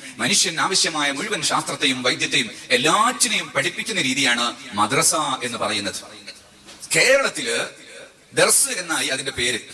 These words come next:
അതുകൊണ്ട് മദ്രസ എന്ന പേരില്ലാതായി. അപ്പൊ സ്കൂളുകൾക്ക് പകരം മദ്രസ എന്ന ഉപയോഗം നമ്മുടെ നാട്ടിൽ വന്നു. അങ്ങനെ സ്വാതന്ത്ര്യാനന്തര ഭാരതത്തിൽ സ്വതന്ത്ര രാജ്യമായി വളർന്നതുകൊണ്ട്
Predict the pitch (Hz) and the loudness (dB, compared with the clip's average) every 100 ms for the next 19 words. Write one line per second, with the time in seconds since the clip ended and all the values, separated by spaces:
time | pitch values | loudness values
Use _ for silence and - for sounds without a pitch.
0 | - - - - - 233 285 233 202 160 | -18 -18 -20 -14 0 2 2 0 2 4
1 | 226 233 214 175 151 139 131 117 117 110 | 4 4 2 -2 -2 0 2 2 2 2
2 | 87 - - - 208 226 277 302 233 175 | -2 -4 -6 0 0 0 0 2 2 0
3 | 135 - 127 127 156 - 131 127 123 131 | 0 0 0 0 2 0 0 -2 -2 0
4 | 127 123 120 117 113 - - - 107 107 | 2 2 -2 -2 0 2 2 0 0 0
5 | 117 - - - - - - - - - | -2 -4 -14 -16 -18 -18 -20 -20 0 0
6 | 254 190 156 - - 226 196 170 156 151 | 4 2 4 2 2 -2 0 2 2 2
7 | 143 135 - 160 151 - 135 123 - - | 0 2 2 4 2 2 2 2 -2 -10
8 | 135 - - 226 220 165 131 156 139 131 | -2 2 2 2 4 4 2 2 2 2
9 | 123 127 127 120 117 120 | 0 0 0 -2 0 0